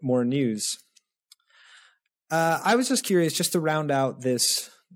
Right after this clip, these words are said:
our conversation, Zach, what was, what were, did you have any standout moments in twenty twenty-one?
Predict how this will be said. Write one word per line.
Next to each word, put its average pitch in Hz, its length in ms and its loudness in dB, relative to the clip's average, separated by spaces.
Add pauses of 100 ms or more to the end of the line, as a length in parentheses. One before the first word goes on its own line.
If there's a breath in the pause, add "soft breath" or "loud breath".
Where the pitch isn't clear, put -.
our 123 200 -2
conversation, 135 840 -2
Zach, 113 380 -4
what 180 340 0
was, 143 640 0 (240)
what 202 160 2
were, 190 220 -2 (120)
did 165 200 -6
you 208 80 4
have 202 80 2
any 196 100 2
standout 190 480 2
moments 143 600 0
in 135 140 -4
twenty 127 260 -4
twenty-one? 110 520 -6